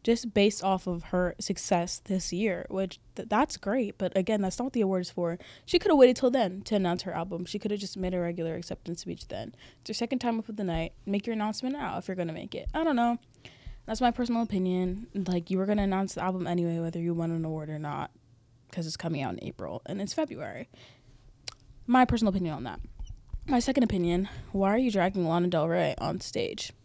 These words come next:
No shade, no tea, no shade. I have nothing against Lana's music. Lana Del Rey has done and said a lot of crazy things, um, that her fans don't care about, and that's fine if you just wanna like the music and separate the art or whatever.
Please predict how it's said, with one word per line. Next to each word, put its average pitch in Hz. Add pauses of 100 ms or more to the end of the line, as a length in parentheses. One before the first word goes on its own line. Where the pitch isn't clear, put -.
(460)
No 185
shade, 208
no 196
tea, 247
no 254
shade. 208 (800)
I 202
have 208
nothing 247
against 240
Lana's 202
music. 170 (840)
Lana 180
Del 185
Rey 165 (360)
has 180
done -
and 196
said 196
a 175
lot 185
of -
crazy -
things, - (600)
um, 147 (360)
that 202
her 214
fans 240
don't 247
care 202
about, 170
and 185
that's 196
fine 170
if 180
you 175
just 175
wanna 170
like 165
the -
music 165
and 160
separate 160
the 156
art 165
or 180
whatever. 185